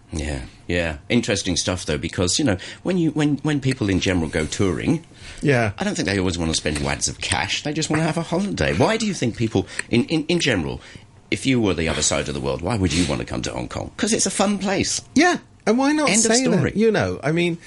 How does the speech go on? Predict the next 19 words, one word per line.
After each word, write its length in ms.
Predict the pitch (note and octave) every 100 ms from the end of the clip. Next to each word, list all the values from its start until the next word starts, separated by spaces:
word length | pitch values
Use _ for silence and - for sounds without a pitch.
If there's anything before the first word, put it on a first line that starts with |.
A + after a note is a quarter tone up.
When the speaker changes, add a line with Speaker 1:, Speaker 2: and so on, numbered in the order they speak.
| - - -
Speaker 2:
they're, 200 | F3+ F3+
they're, 240 | F#3+ F#3
they're 160 | E3+ F#3
kind 400 | - G#3+ B3 A#3+
of, 140 | G3 - - -
the 120 | - G#3+
thing 260 | - E4
is, 160 | C4 E3+
because 420 | F3+ - - C4
of 120 | B3+
this 180 | G#3+ -
political 540 | - C3+ C3 - A2
correctness, 760 | G#2+ - A2 - - - - - - - - - -
they 240 | D#3+ E3+
are 220 | D3+ E3+ -
timid 480 | - - C4+ A3+ A2
about, 400 | G2+ A#2+ C3 -
this 460 | A#3+ A3+ A3 C#4+ D#4
is 240 | - -